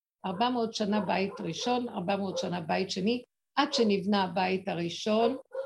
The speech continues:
גם היה ארבע מאות שנה, בוא נגיד איזה אלף מאתיים שנה שהם היו פה, וגלינו אלפיים שנה.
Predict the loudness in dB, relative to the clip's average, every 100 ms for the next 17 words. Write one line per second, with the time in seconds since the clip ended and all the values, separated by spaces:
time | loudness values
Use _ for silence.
0 | 0 2 4 2 0 0 0 0 -4 -4
1 | -4 -4 -4 -6 -2 0 -2 -2 -2 -2
2 | -2 -4 0 0 0 0 0 0 -4 0
3 | 2 2 4 4 4 -6 _ _ _ -10
4 | -10 -12 _ -20 -20 _ _ _ -6 -6
5 | -4 0 2 4 4 2 0 0 2 2
6 | 0 -2 -2 -4